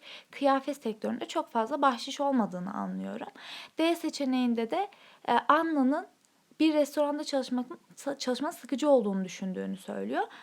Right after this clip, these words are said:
Ama böyle bir ifade bulunmadığı için D seçeneği yanlış bir seçenektir diyorum. Evet, verilen boşluğa hangi ifade getirilmelidir diyor.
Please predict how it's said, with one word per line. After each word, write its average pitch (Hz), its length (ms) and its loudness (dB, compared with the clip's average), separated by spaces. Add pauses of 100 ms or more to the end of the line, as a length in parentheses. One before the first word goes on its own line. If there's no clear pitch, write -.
Ama 277 240 -2
böyle 302 300 0
bir 233 100 -6
ifade 220 420 -6
bulunmadığı 240 500 -2
için 330 400 -10
D 294 160 4
seçeneği 247 520 -8
yanlış 320 360 -4
bir - 60 -20
seçenektir 196 680 -12
diyorum. 233 220 -20 (1700)
Evet, 339 300 2
verilen 339 380 2
boşluğa 320 340 2
hangi 349 460 -4
ifade 208 420 -2
getirilmelidir 196 760 -8
diyor. 320 200 -2